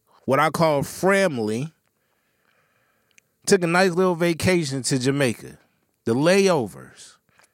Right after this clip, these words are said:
took place in Atlanta, Georgia.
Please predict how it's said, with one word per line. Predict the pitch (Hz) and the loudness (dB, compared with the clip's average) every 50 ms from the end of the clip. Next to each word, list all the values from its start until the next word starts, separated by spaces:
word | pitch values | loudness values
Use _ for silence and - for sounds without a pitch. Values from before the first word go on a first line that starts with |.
| _ _ _ _ - | _ _ _ _ -4
took | - - 180 151 - | 0 2 2 2 2
place | - - 185 196 170 143 110 85 76 - - - - _ _ _ _ _ _ _ _ _ _ _ _ _ _ _ - | 0 2 2 2 2 0 -2 -8 -10 -12 -12 -12 -14 _ _ _ _ _ _ _ _ _ _ _ _ _ _ _ -4
in | 135 139 139 147 | -2 0 0 2
Atlanta, | 147 143 131 135 143 156 165 170 175 175 170 | 0 2 2 0 2 2 2 2 2 0 -2
Georgia. | 160 143 147 170 180 180 175 165 135 113 104 82 78 | -4 -2 0 2 4 4 2 2 -2 -4 -6 -8 -8